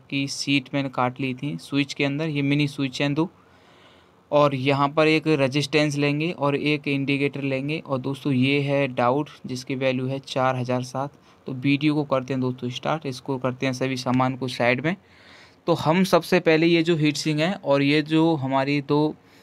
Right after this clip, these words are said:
पत्ती हैं चार वोल्ट वाली, इनको इस पर लगाकर सेट कर लेंगे। और दोस्तों, इसके चारों पेच हमें यहाँ पर कस लेने हैं। तो मैंने यहाँ पर दोस्तों सभी पेच इसके कस लिए हैं और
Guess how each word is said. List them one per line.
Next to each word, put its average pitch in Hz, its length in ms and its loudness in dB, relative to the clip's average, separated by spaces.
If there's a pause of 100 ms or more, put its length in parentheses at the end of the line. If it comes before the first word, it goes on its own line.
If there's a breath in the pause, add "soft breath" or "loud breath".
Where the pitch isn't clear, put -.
(580 loud breath)
पत्ती 151 360 2
हैं 156 280 4 (420)
चार 147 260 6
वोल्ट 143 240 0
वाली, 139 460 0
इनको 151 420 2
इस 151 140 0
पर 160 180 0
लगाकर 131 500 0
सेट 131 320 0
कर 131 180 -2
लेंगे। 139 400 -2 (100)
और 143 100 -2
दोस्तों, 143 360 0
इसके 156 300 -2 (140)
चारों 147 420 4 (160)
पेच 151 320 0
हमें 139 220 -2
यहाँ 127 180 0
पर 151 180 -4 (120)
कस 151 180 0
लेने 120 260 0
हैं। 117 160 -8 (1500 loud breath)
तो 180 100 6
मैंने 156 380 6
यहाँ 147 300 4
पर 156 220 2
दोस्तों 151 480 0
सभी 151 480 2
पेच 147 360 -2
इसके 156 300 -4 (160)
कस 143 200 2
लिए 143 180 0
हैं 156 160 -2 (640)
और 127 600 2